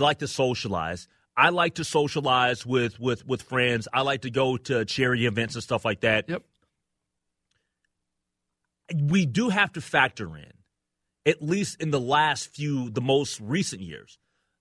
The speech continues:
Speaker 1: that the pandemic is a part of this too, okay? So
Speaker 2: Yeah.
Speaker 1: now I know that this goes all the way back to two thousand and three,
Speaker 2: Mm-hmm.
Speaker 1: but there's no question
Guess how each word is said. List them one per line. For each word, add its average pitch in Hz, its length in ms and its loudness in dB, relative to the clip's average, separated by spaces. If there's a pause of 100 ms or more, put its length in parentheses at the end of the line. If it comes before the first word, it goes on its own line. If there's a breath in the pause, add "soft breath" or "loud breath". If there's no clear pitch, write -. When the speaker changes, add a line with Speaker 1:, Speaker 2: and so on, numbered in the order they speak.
Speaker 1:
that 180 380 4 (200)
the 175 100 -2
pandemic 175 800 2
is 143 180 2
a 147 40 2
part 123 260 0
of 90 60 -4
this 87 220 -4
too, - 180 -18 (280)
okay? 135 260 2 (180 soft breath)
So - 80 -8
Speaker 2:
Yeah. 180 40 4
Speaker 1:
now 180 200 4
I 165 100 2
know 196 200 2
that 220 160 -4
this 202 180 0
goes 175 280 2
all 156 260 4
the 147 40 4
way 151 100 4
back 147 220 2
to 120 80 -8
two 135 160 -6
thousand 107 340 2
and 85 140 -8
three, 135 380 -6 (180)
Speaker 2:
Mm-hmm. 113 300 -4 (320)
Speaker 1:
but 175 140 0
there's 240 220 6
no 214 100 0
question 175 640 -2